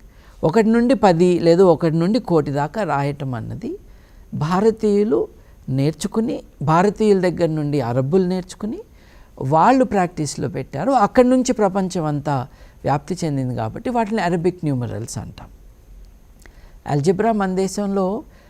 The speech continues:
అల్జిబ్రా పేరు కాదు కానీ it was already known. కానీ అల్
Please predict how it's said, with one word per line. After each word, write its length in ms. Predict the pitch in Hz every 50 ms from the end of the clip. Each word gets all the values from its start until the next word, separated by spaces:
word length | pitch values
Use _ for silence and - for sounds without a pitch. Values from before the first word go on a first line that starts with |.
| - - -
అల్జిబ్రా 480 | 135 143 151 156 214 190 220 240 240
పేరు 280 | 226 - 214 208 196 196
కాదు 260 | 190 208 185 156 127
కానీ 400 | - - 120 113 113 127 180 269 415 440 - - - - - - - - - - 175
it 80 | 170
was 140 | - 208 202
already 400 | 208 202 220 226 247 226 233 226
known. 420 | 208 202 220 233 233 202 131 113 110 110 - - - - - - - - - - - - _ - - - - - - - - - - - 165 175
కానీ 480 | - - 208 220 247 277 302 311 - - - - - - - - - - - - - - - - - -
అల్ 280 | 160 202 277 294 277